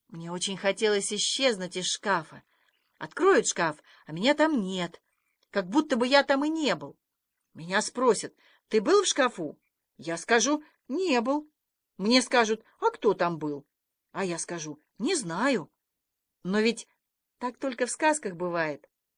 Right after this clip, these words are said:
Наверняка завтра маму вызовут. «Ваш сын, — скажут, — в шкаф залез. Все уроки там спал и все такое. Как будто мне тут удобно спать. Ноги ломит, спина болит.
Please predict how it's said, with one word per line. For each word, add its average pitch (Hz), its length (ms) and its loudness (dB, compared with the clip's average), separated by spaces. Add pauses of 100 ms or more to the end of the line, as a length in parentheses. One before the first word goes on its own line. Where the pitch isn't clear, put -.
(240)
Наверняка 294 580 2
завтра 226 320 2
маму 269 360 0
вызовут. 254 520 -6 (520)
«Ваш 302 420 8
сын, — 349 360 -2
скажут, — 311 440 2 (240)
в - 80 -10
шкаф 277 340 2
залез. 254 500 2 (380)
Все 403 200 4
уроки 277 340 4
там 262 180 4
спал 233 380 4
и - 20 -2
все 311 160 -2
такое. 202 600 0 (460)
Как 214 220 2
будто 262 300 0
мне 262 260 2
тут 269 240 -4
удобно 240 480 2
спать. 220 540 0 (400)
Ноги 240 420 4
ломит, 240 400 2
спина 208 460 2
болит. 214 400 0